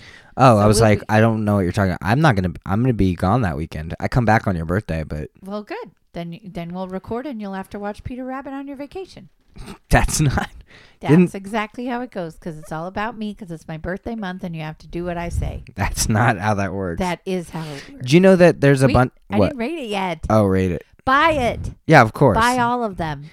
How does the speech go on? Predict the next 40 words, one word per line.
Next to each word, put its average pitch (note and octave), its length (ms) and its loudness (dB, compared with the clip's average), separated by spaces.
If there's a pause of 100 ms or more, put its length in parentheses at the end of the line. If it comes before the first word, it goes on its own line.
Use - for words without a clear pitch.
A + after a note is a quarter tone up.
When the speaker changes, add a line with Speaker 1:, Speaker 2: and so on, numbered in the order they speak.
(140)
Speaker 1:
This B2 160 0
movie D3 280 8
rules. G#2+ 600 0
Speaker 2:
You A3+ 200 -4
know A3+ 140 4
what G#3+ 120 2
I G3 140 -2
always F#3+ 280 -6
say. D#3+ 360 -4
Buy G#3 220 -2
'em A#3 180 -4
all F3 420 -6
Speaker 1:
Have - 200 -2
a - 40 2
Speaker 2:
and F3 80 0
have G3 100 4
Speaker 1:
big G#3+ 100 4
Speaker 2:
a E3 160 -2
giant G3+ 720 -8
movie G3 320 -8
marathon. E3 580 -8 (400)
Speaker 1:
Th-, A#2 180 -4
did C#3 220 8
you E3 100 6
know D3 240 6
that C3+ 160 4
there's A#2+ 200 2
a A2 80 2
Lady G2+ 260 2
and G2+ 80 2
the F2+ 60 0
Tramp - 340 -2
reference G#2+ 380 -2
in G2+ 100 -2
the F#2+ 100 -2
original F#2+ 400 0
in G#2+ 60 -2
the G2 80 -2
Twilight F#2 440 2
Bark? A2 320 -2